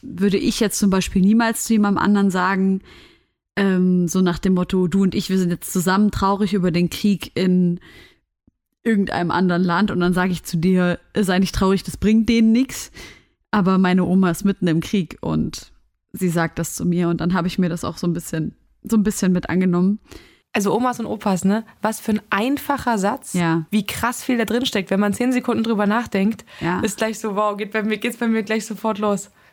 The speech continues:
Speaker 2: Find ich
Speaker 1: Voll.
Speaker 2: richtig, richtig abgefahren. Mein Opa hat am Ende seines Lebens zu mir gesagt, man darf das Leben nicht so ernst nehmen. Und das hat einfach mal der Typ gesagt, den ich als, also der hat das Leben in meiner Wahrnehmung so krass ernst genommen. Der hat jeden Cent gespart.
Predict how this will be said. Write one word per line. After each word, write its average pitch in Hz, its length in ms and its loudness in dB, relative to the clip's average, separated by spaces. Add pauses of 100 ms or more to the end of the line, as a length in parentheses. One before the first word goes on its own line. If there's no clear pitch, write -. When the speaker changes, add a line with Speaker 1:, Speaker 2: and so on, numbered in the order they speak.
(100)
Speaker 2:
Find 214 140 2
ich 185 40 0
Speaker 1:
Voll. 170 60 -2
Speaker 2:
richtig, 226 340 -6
richtig 226 280 -6
abgefahren. 202 440 -4 (240)
Mein 196 120 0
Opa 240 260 -2
hat 220 140 -8
am 202 100 -2
Ende 220 220 0
seines 202 280 0
Lebens 214 320 0
zu 190 100 -2
mir 185 140 4
gesagt, 185 380 -2 (600)
man 202 140 2
darf 202 160 0
das 208 180 -4
Leben 214 200 2
nicht 214 140 -2
so 202 80 -4
ernst 196 400 -2
nehmen. 175 280 0 (460)
Und 196 120 0
das 196 100 -4
hat 220 140 -4
einfach 208 180 -2
mal 202 140 0
der 190 120 -2
Typ 254 220 -2
gesagt, 202 400 -4
den 208 180 0
ich 226 200 -4
als, 196 460 -4
also 202 260 -2
der 202 280 -4
hat 220 120 -6
das 214 120 -2
Leben 240 340 0 (120)
in 208 140 0
meiner 226 360 0
Wahrnehmung 208 460 0
so 190 240 0
krass - 380 -4
ernst 240 360 -6
genommen. 175 340 -2 (280)
Der 214 100 -2
hat 208 160 -6
jeden 269 300 -2
Cent - 300 -6
gespart. 196 480 -4